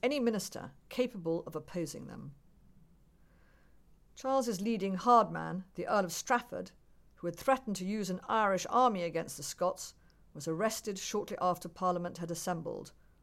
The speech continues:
on trumped-up charges of treason, and he was executed in sixteen forty-one without conviction at trial.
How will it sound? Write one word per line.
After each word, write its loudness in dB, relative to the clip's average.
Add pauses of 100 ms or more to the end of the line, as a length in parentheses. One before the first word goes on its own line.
on -12
trumped-up -2
charges -4
of -8
treason, -8 (800)
and -12
he -10
was -10
executed -2
in -6
sixteen -4
forty-one -4 (360)
without 2
conviction -6
at -6
trial. -6